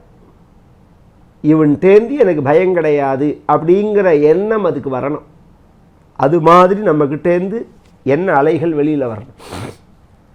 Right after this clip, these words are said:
அது நம்புற மாதிரி. ஒரு காமியான ஒருத்தன் முன்னாடி போனா, ஸ்திரீகளுக்கு தானாவே தற்காப்பு உணர்ச்சி வரும். இப்படி உடம்ப மூடிக்கிறதோ, வஸ்-, வஸ்திரத்தை மூடிக்கிறதோ, தலையை குனிஞ்சுக்கிறதோ, அல்லது பார்வையை திருப்புறதோ.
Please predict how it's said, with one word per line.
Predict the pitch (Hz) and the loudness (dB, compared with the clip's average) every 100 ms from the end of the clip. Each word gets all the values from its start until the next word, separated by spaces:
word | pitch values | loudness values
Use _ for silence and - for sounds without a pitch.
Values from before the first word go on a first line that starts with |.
| _ _ _ _ _ | _ _ _ _ _
அது | 143 139 | -6 -2
நம்புற | 131 160 180 175 | -2 0 2 2
மாதிரி. | 139 113 95 - _ _ _ _ _ _ _ _ _ _ _ _ _ - | 2 -2 -6 -18 _ _ _ _ _ _ _ _ _ _ _ _ _ -4
ஒரு | 151 151 | -4 4
காமியான | 151 208 214 208 220 | 4 6 4 4 6
ஒருத்தன் | 226 - 190 | 2 0 0
முன்னாடி | 180 190 208 208 | 0 0 0 0
போனா, | 202 190 208 | -2 -4 -2
ஸ்திரீகளுக்கு | 214 - 196 208 196 180 180 | -4 -4 -4 -4 -2 -4 -4
தானாவே | 180 175 190 185 185 214 214 - | -4 -2 0 0 2 0 -2 -6
தற்காப்பு | 160 170 220 202 196 | -6 -4 0 0 0
உணர்ச்சி | 170 170 160 - 151 | -4 -2 -6 -8 -6
வரும். | 135 98 - _ _ _ _ | -4 -6 -12 _ _ _ _
இப்படி | - 151 | -8 -2
உடம்ப | 151 | 0
மூடிக்கிறதோ, | 160 147 147 147 131 | 0 -2 -2 -4 -4
வஸ்-, | 120 123 147 147 139 - | -6 -4 -2 -2 -4 -6
வஸ்திரத்தை | 135 - | -8 -4
மூடிக்கிறதோ, | 143 127 120 120 113 110 107 151 151 _ | -6 -6 -6 -6 -6 -8 -8 -8 -10 _
தலையை | - 139 151 131 | -8 -2 -2 -2
குனிஞ்சுக்கிறதோ, | 127 120 110 113 151 | -4 -6 -6 -4 -2
அல்லது | 160 143 | -2 -4
பார்வையை | 143 143 143 127 | -4 -4 -4 -4
திருப்புறதோ. | 123 117 117 107 | -6 -10 -10 -12